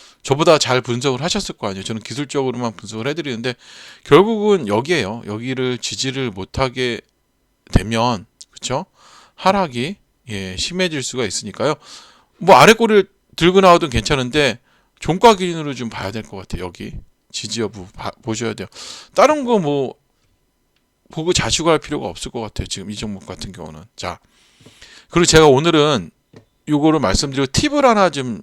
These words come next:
말씀을 드릴게요. 항상 여러분들은 매수를 할 때는 주-,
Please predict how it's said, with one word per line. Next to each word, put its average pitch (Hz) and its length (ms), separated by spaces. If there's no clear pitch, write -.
말씀을 107 480
드릴게요. 110 560
항상 165 520
여러분들은 139 560
매수를 120 380
할 170 60
때는 139 460
주-, - 160